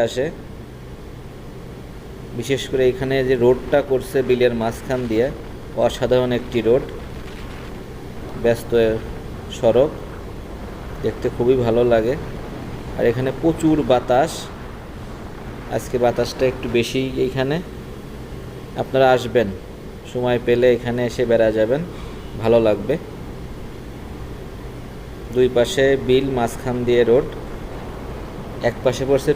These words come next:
পিরোজালি আর এক পাশে পড়ছে পানশি, পানশি ব্রিজ, গাজীপুর সদর থানা, মির্জাপুর।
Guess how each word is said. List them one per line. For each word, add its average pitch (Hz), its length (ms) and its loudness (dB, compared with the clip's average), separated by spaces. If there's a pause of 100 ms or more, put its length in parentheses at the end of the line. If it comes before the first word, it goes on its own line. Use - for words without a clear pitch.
পিরোজালি 139 560 6 (200)
আর 127 140 4
এক 120 120 -10
পাশে 127 260 -2
পড়ছে 131 220 0 (140)
পানশি, 123 500 0 (680)
পানশি 127 420 0
ব্রিজ, 120 260 2 (800)
গাজীপুর 123 460 2 (920)
সদর 123 280 4 (120)
থানা, 131 260 2 (1600)
মির্জাপুর। 123 560 0